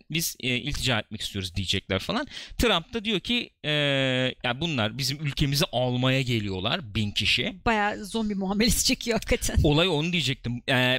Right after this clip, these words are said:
Speaker 1: bayağı ciddi ciddi zombi
Speaker 2: Hı hı.
Speaker 1: bunlara getiriyor. Zombi bunlar yani bir girecekler, hastalığı yayacaklar, lırlap gidecek falan gibi. O tip ilkel korkular hala ayakta tutuyor. Yani o çok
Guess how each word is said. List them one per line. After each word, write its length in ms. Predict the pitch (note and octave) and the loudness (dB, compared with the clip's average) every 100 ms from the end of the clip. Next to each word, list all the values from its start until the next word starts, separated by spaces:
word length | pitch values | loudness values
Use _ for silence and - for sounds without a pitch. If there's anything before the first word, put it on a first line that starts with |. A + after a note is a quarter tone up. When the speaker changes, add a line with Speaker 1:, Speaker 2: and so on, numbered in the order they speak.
| C3+ | 0
Speaker 1:
bayağı 360 | A3+ G3 G#3 - | 0 2 0 -2
ciddi 400 | D#3 F#3 - B3+ | -8 -8 -4 -4
ciddi 280 | D#3+ D3 D4 | -2 -6 -6
zombi 640 | B3 E3+ F#3+ F#3+ C#3 A#2 G#2 _ A2+ | -2 2 2 2 2 0 -2 _ -2
Speaker 2:
Hı 60 | |
hı. 40 | A2+ | 0
Speaker 1:
bunlara 380 | C3 C3 B2+ | 2 2 2
getiriyor. 640 | A2+ A#2+ - A#2 F#2+ D#2+ G#2+ - | 2 0 -2 -2 -2 -4 -8 -6
Zombi 440 | A#2 D3+ C#3 A2+ | 0 2 2 0
bunlar 260 | G2 F#2+ F2 | -2 -2 0
yani 200 | F#2 G2+ | 0 -2
bir 80 | A#2+ | -2
girecekler, 480 | C#3+ A#2 A2+ - F#2+ | 0 0 -2 -2 -2
hastalığı 480 | B2 C3 - G#2+ | 0 0 0 0
yayacaklar, 460 | A2+ A2+ G#2 A#2 B2+ | 0 2 0 -2 -2
lırlap 340 | A2 G#2+ A#2 - | -2 -2 -2 -2
gidecek 340 | A#2 - B2 | 0 0 -2
falan 240 | - A2+ F#2 | -2 -2 -2
gibi. 120 | E2+ - - - | -6 -12 -16 -4
O 80 | F4 | 0
tip 140 | - C#4+ - | 0 -2 0
ilkel 360 | A3+ - C#4 | 0 4 2
korkular 400 | B3+ G3 F3 C#4 | 4 0 2 2
hala 340 | C4 A#3+ A#3 C4+ | 4 4 4 2
ayakta 320 | A#3 A3+ A#3 | 0 0 -6
tutuyor. 280 | - - C#3+ | -8 -2 2
Yani 180 | D3+ G3+ | 2 -2
o 80 | |
çok 220 | G#3+ B3 | -4 -6